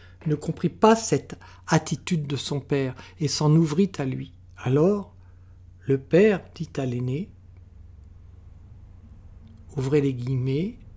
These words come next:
Toi, mon enfant, tu es toujours avec moi, et tout ce qui est à moi est à toi. » Mais il fallait festoyer et se réjouir, car ton frère,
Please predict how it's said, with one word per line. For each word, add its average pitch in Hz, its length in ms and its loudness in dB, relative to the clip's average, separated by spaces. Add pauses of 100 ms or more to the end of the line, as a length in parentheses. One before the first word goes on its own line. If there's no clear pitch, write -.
Toi, 190 300 4
mon 151 240 -2
enfant, 143 400 -6
tu 165 180 -6
es 156 60 0
toujours 208 540 2
avec 165 320 0
moi, 151 240 -2
et 170 80 4
tout 277 240 4
ce 269 80 -2
qui - 160 -2
est 208 180 6
à 185 80 2
moi 185 240 4
est 165 160 -2
à 180 60 4
toi. » 233 420 -2 (1000)
Mais 143 200 4
il 143 80 2
fallait 143 300 2
festoyer 202 760 4
et 156 40 4
se - 160 0
réjouir, 202 640 4
car - 200 -4
ton 185 160 0
frère, 196 520 2